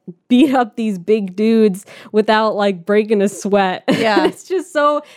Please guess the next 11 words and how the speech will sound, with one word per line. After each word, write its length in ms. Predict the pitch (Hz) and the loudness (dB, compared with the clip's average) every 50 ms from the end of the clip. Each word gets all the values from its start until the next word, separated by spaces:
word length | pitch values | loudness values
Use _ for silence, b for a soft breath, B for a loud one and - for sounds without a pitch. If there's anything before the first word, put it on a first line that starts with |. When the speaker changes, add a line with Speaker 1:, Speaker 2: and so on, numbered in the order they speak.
| B B 190 | B B -4
Speaker 1:
dumb. 380 | 180 247 240 233 214 180 175 165 - | 0 0 0 2 0 -2 -6 -6 -4
It's 160 | 226 208 - - | -6 -6 -4 -2
unrealistic. 560 | 233 233 240 240 240 233 240 233 247 226 214 208 | -4 -2 0 2 2 2 4 2 2 2 2 2
Speaker 2:
Right. 280 | - 190 185 175 190 B B B - | 2 0 0 -4 -10 B B B -2
Speaker 1:
And 380 | 233 226 226 226 220 220 - - - | 0 2 4 4 2 2 0 -4 -4
to 100 | - 226 | -4 -2
me, 180 | 226 233 233 | 0 2 2
it's 140 | 220 214 - | 0 0 0
not 200 | 202 190 190 196 196 | -2 -2 0 0 -2
empowering 600 | 208 180 185 190 185 185 190 208 226 247 277 285 | -2 -2 0 0 0 0 0 0 -2 -2 -4 -6
because 400 | - 196 185 202 202 190 180 185 | -6 -6 -4 0 0 0 0 -2